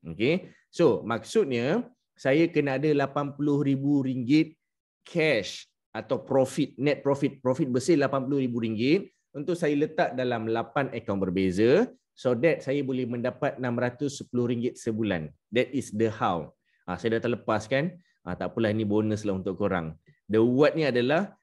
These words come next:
saya kena letak satu cash flow. Okey, ini adalah what. What ni adalah saya nak kejar satu cash flow iaitu saya nak bayar duit kereta.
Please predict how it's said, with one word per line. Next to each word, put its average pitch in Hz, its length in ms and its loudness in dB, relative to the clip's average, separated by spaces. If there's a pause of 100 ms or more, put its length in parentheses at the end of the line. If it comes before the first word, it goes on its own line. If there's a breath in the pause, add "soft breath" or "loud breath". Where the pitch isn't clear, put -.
(120)
saya 139 160 2
kena 139 160 -4
letak 131 320 0
satu 131 320 -4
cash 127 240 0
flow. 98 320 -4 (160)
Okey, 135 320 -2
ini 143 160 2
adalah 123 240 2
what. 117 400 2 (320)
What 147 320 2
ni 170 80 0
adalah 147 400 -2 (160)
saya 156 500 2
nak 139 300 -4
kejar 143 320 2
satu 143 420 -4
cash 131 300 -2
flow 180 240 2
iaitu 131 320 2
saya 151 180 -2
nak 131 220 -6
bayar 135 240 2
duit 131 240 -2
kereta. 107 480 -2